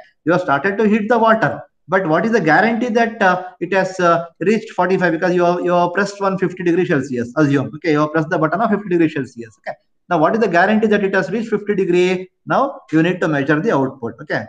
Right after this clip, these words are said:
output of water, which is water temperature. Okay, now what will you have? You might have a temperature sensor in your,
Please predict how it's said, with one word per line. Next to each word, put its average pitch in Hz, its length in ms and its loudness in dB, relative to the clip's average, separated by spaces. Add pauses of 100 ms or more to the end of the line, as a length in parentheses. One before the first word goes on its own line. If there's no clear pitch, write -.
output 156 300 -4
of 165 160 -4
water, 131 400 0 (220)
which 135 160 -6
is 202 200 2 (220)
water 139 420 0 (160)
temperature. 113 600 -6
Okay, 202 140 -8
now 196 300 -2 (140)
what 220 240 0
will 220 140 2
you 208 140 6
have? 180 420 4 (100)
You 190 160 4
might 185 300 0
have 185 320 0 (160)
a 165 60 -2
temperature 180 460 0
sensor 165 540 0 (220)
in 160 140 0
your, 175 220 4